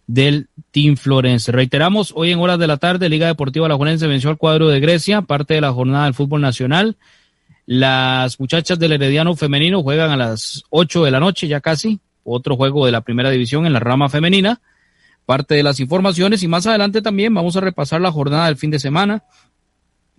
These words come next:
que arrancó hoy, como les decía, cómo están los números, tabla de posiciones, en fin, todo lo relacionado con la fecha del fin de semana para el Campeonato Nacional de la Primera División.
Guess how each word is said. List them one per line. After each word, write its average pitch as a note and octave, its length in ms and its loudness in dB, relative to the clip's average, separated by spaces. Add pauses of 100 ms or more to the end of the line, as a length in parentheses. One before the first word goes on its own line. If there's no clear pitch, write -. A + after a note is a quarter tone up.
que D3 80 0
arrancó B2 400 0
hoy, D3 120 4
como E3+ 200 -2
les B2+ 120 0
decía, G3+ 480 0 (580)
cómo C#3+ 240 0
están D3+ 240 0
los C#3 120 0
números, F3+ 340 2
tabla D#3 220 0
de D#3 80 0
posiciones, C3+ 680 -2
en B2 100 -4
fin, F#3+ 300 0
todo F3+ 240 2
lo E3+ 140 2
relacionado C3 640 0
con C3 120 -4
la A2+ 120 -4
fecha C3 260 -2
del B2+ 100 0
fin C3+ 140 0
de C#3 100 2
semana B2 520 0 (560)
para C#3+ 580 0
el A#2 560 -4
Campeonato B2 720 -2
Nacional C3 640 -2
de D3 80 2
la C3+ 120 0
Primera B2 360 0
División. A#2+ 640 0